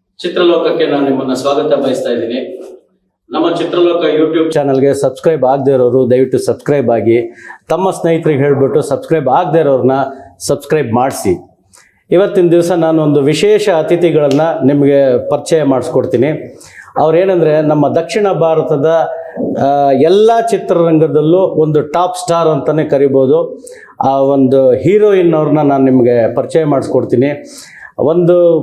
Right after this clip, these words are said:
ಕ್ಲೂ ಕೊಡ್ತೀನಿ. ಒಂದು ಏನಂದ್ರೆ ಅವ್ರದ್ದು ಒಂದು ಅಂಬರೀಷ್ ಅವ್ರ ಜೊತೆ ಒಂದೇ ಒಂದು ಸಾಂಗ್. ಆ ಸಾಂಗ್ ನಾನು ಹೇಳಿದ್ರೆ ನಿಮ್ಗೆ ಆ ಕ್ಲೂ ಗೊತ್ತಾಗುತ್ತೆ. "ಚಳಿ ಚಳಿ ತಾಳೆನು ಈ ಚಳಿಯ", ಆಹಾ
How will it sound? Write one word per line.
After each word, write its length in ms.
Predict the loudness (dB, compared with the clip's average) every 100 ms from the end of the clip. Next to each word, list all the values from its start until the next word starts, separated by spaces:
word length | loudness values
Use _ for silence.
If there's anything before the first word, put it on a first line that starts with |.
| -4
ಕ್ಲೂ 180 | 0 0
ಕೊಡ್ತೀನಿ. 800 | 2 0 0 -2 -2 -4 -12 -18 _ _ _ -14 -4
ಒಂದು 220 | 0 2
ಏನಂದ್ರೆ 720 | 2 2 2 2 2 0 -2 -6 -8 -12 -18 -20 _ -2
ಅವ್ರದ್ದು 420 | 0 2 2 2
ಒಂದು 440 | 2 2 2 2
ಅಂಬರೀಷ್ 420 | 0 2 0 2
ಅವ್ರ 160 | 0 2
ಜೊತೆ 220 | 0 0
ಒಂದೇ 340 | 0 2 2 2
ಒಂದು 260 | 2 0
ಸಾಂಗ್. 800 | -2 -2 0 0 0 -2 -6 -18 -6 -2
ಆ 140 | -2
ಸಾಂಗ್ 600 | -2 -2 0 2 2 2
ನಾನು 220 | 2 2
ಹೇಳಿದ್ರೆ 520 | 0 0 2 2 2
ನಿಮ್ಗೆ 280 | 2 2 2
ಆ 60 | 0
ಕ್ಲೂ 260 | 2 0
ಗೊತ್ತಾಗುತ್ತೆ. 800 | 2 0 0 0 0 0 -2 -2 -12 -18 -20 -20 -20 _ -10
"ಚಳಿ 320 | -2 0 0
ಚಳಿ 380 | 0 2 2 2
ತಾಳೆನು 680 | 0 0 2 2 2 4 2
ಈ 340 | 2 2 0
ಚಳಿಯ", 540 | 0 2 4 4 4 4 2 2 2 2 0 -2
ಆಹಾ 560 | -2 0 0 0 0